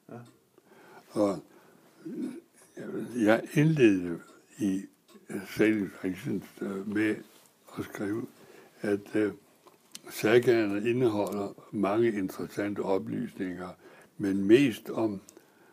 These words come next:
Speaker 2: om venner og fjender og krig og, og fred og landnam og alt den slags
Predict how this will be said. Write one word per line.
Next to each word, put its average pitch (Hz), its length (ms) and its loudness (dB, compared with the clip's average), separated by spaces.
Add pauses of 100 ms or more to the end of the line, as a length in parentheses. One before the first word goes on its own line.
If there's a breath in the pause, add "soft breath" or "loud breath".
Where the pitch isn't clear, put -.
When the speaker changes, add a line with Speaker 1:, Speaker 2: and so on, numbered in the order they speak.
(140)
Speaker 2:
om 101 280 -4 (140)
venner 123 320 6
og 120 280 -2
fjender 120 420 4
og 104 320 -4
krig 123 540 0
og, 101 160 -4 (420 loud breath)
og 92 200 -8
fred 110 360 0
og 107 120 0
landnam 104 720 4
og 98 200 0
alt 104 180 -6
den 104 160 -2
slags 95 340 -4